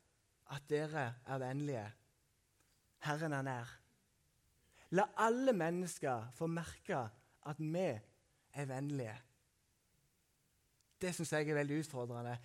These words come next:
men det er et av mine favorittvers i Bibelen. Og jeg tenker på det så ofte, at hvordan kan mine naboer, hvordan kan mine venner som jeg kjenner, merke at jeg er vennlig? Hvordan kan de merke at jeg er annerledes?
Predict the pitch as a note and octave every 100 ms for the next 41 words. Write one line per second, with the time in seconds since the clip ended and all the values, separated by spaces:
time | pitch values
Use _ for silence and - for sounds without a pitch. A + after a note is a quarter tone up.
0 | - - D#3 F#3 - G#3 - F#3 E3 E3+
1 | E3 D3 E3+ F3 C#3+ A#2+ A2 - - _
2 | _ - D3+ C#3 C3 A#2 G#2+ A#2+ - _
3 | _ - - E3 G#3 G3+ A#3 F3 E3+ D#3
4 | - A3 F3 - - D#3+ A#2 - - -
5 | - D#3+ - - E3+ A#3 B3+ E3 C#3 C#3
6 | C#3+ E3+ E3+ F#3 E3+ D3+ D#3+ D#3+ D#3 B2
7 | A#2 - _ _ _ _ _ - B3 G#3+
8 | F3+ F3+ F#3+ E3+ D#3 F3+ E3+ E3 E3 -
9 | D3+ D#3+ E3 C3+ D#3 D#3+ - - D3+ A2
10 | - - _ _ - D3+ D3 D#3+ D3+ C3+
11 | D#3 C#3 A2 - _ _ _ - - -
12 | G3+ A#3+ A3+ A3 G#3+ - - B3+ C#3 -
13 | - _ _ _ - E3+ G3+ G3+ F3 A#3
14 | F#3+ C3+ A2+ A2+